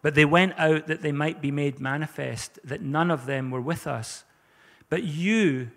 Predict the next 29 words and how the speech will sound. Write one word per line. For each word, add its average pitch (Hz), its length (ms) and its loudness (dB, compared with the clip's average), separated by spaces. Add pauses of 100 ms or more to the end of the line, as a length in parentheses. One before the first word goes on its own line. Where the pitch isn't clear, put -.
(280)
you 190 280 2
all 139 300 4
have 147 240 0
an 151 100 4
anointing 165 600 4
from 165 180 -2
the 156 100 0
Holy 185 340 8
One, 123 360 0 (540)
and 123 160 -2
you 160 100 6
know 180 240 10
all 170 220 10
things. 143 680 -2 (400)
Have 170 360 0 (100)
I, 160 280 2 (400)
I 147 100 4
have 147 240 2
not 185 260 6
written 185 260 2
to - 140 -6
you 165 140 0
because 147 440 -2
you 151 60 0
do 151 200 0
not 156 260 0
know 170 300 4
the 165 100 2
truth, - 460 -4